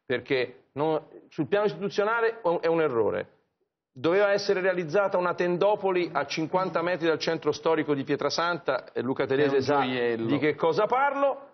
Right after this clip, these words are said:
Speaker 1: E, <clears throat>
Speaker 2: Ma non
Speaker 1: eh,
Speaker 2: solo io, tutto
Speaker 1: eh,
Speaker 2: il mondo sa
Speaker 1: sì,
Speaker 2: cos'è
Speaker 1: insomma,
Speaker 2: Pietrasanta, la
Speaker 1: eh,
Speaker 2: Versilia.
Speaker 1: e, eh, inoltre senza tenere assolutamente conto di tutta una situazione, di una condizione in cui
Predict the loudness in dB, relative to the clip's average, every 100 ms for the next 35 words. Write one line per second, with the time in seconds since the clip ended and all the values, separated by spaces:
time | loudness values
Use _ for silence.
0 | _ _ _ 0 2 0 0 0 2 2
1 | 0 2 4 6 4 4 0 0 -2 -4
2 | -2 0 0 0 0 0 0 -4 -4 -6
3 | -6 _ -4 -4 -2 -2 0 0 0 -2
4 | 0 0 0 0 2 4 4 2 -2 -2
5 | 2 2 2 0 2 4 4 2 2 2
6 | 2 0 2 2 2 -2 -2 -2 0 0
7 | 0 2 2 0 0 0 2 2 2 2
8 | 0 0 -2 -4 -2 0 0 -2 -2 -2
9 | 0 -2 0 -2 -2 -2 -4 -6 -2 0
10 | 0 -2 0 2 0